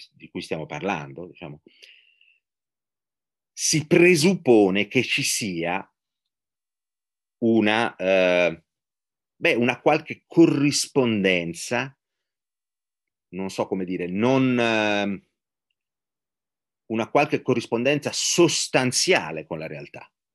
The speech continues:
Cioè una teoria fisica ci dice come vanno le cose, la relatività generale ci dice come stanno le cose, nel suo ambito di applicazione.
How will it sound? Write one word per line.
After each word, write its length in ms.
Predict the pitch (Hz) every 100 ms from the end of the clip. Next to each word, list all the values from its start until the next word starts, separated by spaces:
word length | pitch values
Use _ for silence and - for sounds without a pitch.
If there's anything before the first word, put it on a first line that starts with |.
| _ _ _ _ _ _ _ _
Cioè 420 | - 117 113 110 _
una 240 | 110 107 -
teoria 340 | 104 101 123
fisica 500 | - 104 104 113 95
ci 220 | - -
dice 360 | 98 139 147 120
come 280 | - 123 107
vanno 280 | 98 92 80
le 120 | 78
cose, 340 | 104 73 - -
la 140 | 87
relatività 480 | 85 85 90 98 101
generale 500 | 92 117 98 98 80
ci 160 | -
dice 360 | 90 107 - - _
come 440 | 104 127 110 82
stanno 420 | - - 85 78 71
le 140 | -
cose, 220 | - - _ _ _ _ _ _ _ _ _ _
nel 220 | - 131 143
suo 200 | 143 120
ambito 300 | 101 98 92
di 100 | 85
applicazione. 720 | 82 80 - - - _